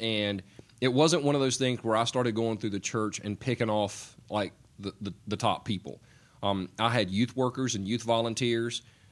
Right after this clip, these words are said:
that came with me. I had youth workers and youth volunteers that did not come with me, that chose to stay. Um, and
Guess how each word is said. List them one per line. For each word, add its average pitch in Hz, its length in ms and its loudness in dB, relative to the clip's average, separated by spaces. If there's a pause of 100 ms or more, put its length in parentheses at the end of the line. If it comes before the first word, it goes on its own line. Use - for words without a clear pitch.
(120)
that 113 180 0
came 113 260 0
with 104 180 2
me. 143 200 -2
I 117 100 0
had 139 160 -2
youth 113 180 -2
workers 123 320 -2
and 110 120 -2
youth 120 100 -2
volunteers 117 540 -2
that 113 240 -2
did 123 200 2
not 131 320 0
come 92 220 -4
with 80 180 -8
me, 85 120 -8
that - 120 -12
chose 110 360 -2
to 110 80 -8
stay. 107 460 -4 (420)
Um, 104 400 2 (360)
and 107 400 2